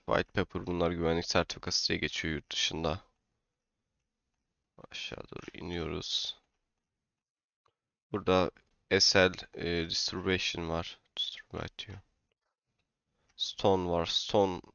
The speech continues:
Stone staking, crypto, asset fund, little paper diyor. Light paper diyor. Little değil. Bu şekilde arkadaşlar site çok, çok basit. Evrensel ortaklar, I'm Token,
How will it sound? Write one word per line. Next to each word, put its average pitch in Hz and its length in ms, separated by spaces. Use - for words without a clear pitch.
Stone 120 380
staking, 120 760
crypto, 104 600
asset 101 460
fund, 104 380
little 104 360
paper 92 580
diyor. 87 280
Light 95 280
paper 87 440
diyor. 90 320
Little - 400
değil. 90 200
Bu - 60
şekilde 92 380
arkadaşlar 92 440
site - 260
çok, - 400
çok - 260
basit. - 400
Evrensel 104 420
ortaklar, 92 500
I'm 95 80
Token, 98 480